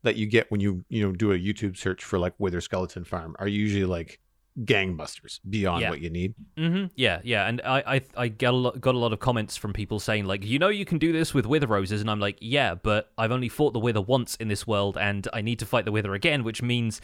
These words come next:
Speaker 2: getting myself some wither skeleton <laughs> skulls in the meantime. You know how I'm doing that? With this farm." <laughs> And
Speaker 1: Yeah.
Speaker 2: I, I think a lot of people have seen, like, Tango and Impulse's wither skeleton farm on Hermitcraft right now is just, like, absurdly productive.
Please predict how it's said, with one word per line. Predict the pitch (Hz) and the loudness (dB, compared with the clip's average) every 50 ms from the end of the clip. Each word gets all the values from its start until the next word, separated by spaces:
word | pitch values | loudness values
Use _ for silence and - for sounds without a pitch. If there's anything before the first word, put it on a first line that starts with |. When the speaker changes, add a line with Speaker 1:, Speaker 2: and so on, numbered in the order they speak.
| - - - - _ _ _ - | -16 -20 -20 -20 _ _ _ 0
Speaker 2:
getting | 120 120 131 120 | 2 2 2 2
myself | 117 113 - 131 123 113 | 2 2 2 2 2 2
some | - 131 123 | 2 4 4
wither | 113 113 107 113 | 4 4 4 2
skeleton | - - 131 135 139 - - 147 135 | 2 4 6 6 6 4 4 2 2
<laughs> | |
skulls | - - - 135 135 127 117 | 2 2 4 4 4 4 4
in | 123 113 | 2 4
the | 117 | 4
meantime. | 139 175 180 156 - 120 95 95 | 4 2 2 4 2 2 2 2
You | 101 117 | 2 2
know | 143 151 | 6 8
how | 160 170 | 8 6
I'm | 160 139 | 6 6
doing | 123 175 185 190 170 | 6 6 6 6 6
that? | 185 214 - - | 4 4 4 2
With | 117 104 127 143 117 98 | 2 4 4 4 6 6
this | 127 156 - - - | 4 4 4 2 2
farm." | - - 101 90 101 101 110 - - | 2 4 4 4 2 0 -4 -6 -8
<laughs> | _ - 233 277 285 285 - - - | _ -10 -6 -6 -4 -4 -2 0 4
And | 120 127 131 | 6 8 10
Speaker 1:
Yeah. | 143 135 135 120 | 10 10 10 8
Speaker 2:
I, | 135 135 - - - - - - | 6 4 2 -2 -10 -16 -8 -2
I | - 127 135 | 0 2 4
think | - 180 165 | 4 4 6
a | 180 170 | 6 6
lot | 156 151 | 6 6
of | 143 | 4
people | 147 147 127 139 135 | 2 0 2 2 0
have | 113 - | 0 0
seen, | - 131 127 123 113 | 0 0 2 2 2
like, | 107 104 101 - - | 2 0 0 0 0
Tango | - 135 156 143 127 123 | 2 2 4 4 4 4
and | 123 123 | 4 4
Impulse's | 123 120 117 123 113 98 - - 107 98 92 | 2 2 2 2 2 2 2 0 0 0 0
wither | 92 104 107 101 101 101 98 95 98 98 95 | 0 0 2 2 2 2 2 2 2 0 -2
skeleton | 90 - - - 110 104 - 113 104 | -4 -6 -4 -2 -2 0 -2 -2 -2
farm | - 104 95 95 | 0 0 0 0
on | 92 90 | 0 0
Hermitcraft | 98 107 101 101 98 - 107 90 - - | 0 0 0 -2 -2 -2 -4 -2 -2 -2
right | 98 92 82 | -2 -2 -2
now | 95 92 85 87 | -2 -2 -2 -2
is | 90 95 92 - | -4 -4 -6 -6
just, | - 95 - - - _ - | -8 -12 -12 -14 -16 _ -12
like, | 80 92 82 | -12 -10 -10
absurdly | 95 113 - - - 135 120 113 101 98 | -8 -8 -4 0 2 2 2 2 2 -2
productive. | 95 - 110 95 95 90 - - - 69 76 - | -2 -2 0 0 -2 -2 -4 -8 -10 -10 -12 -14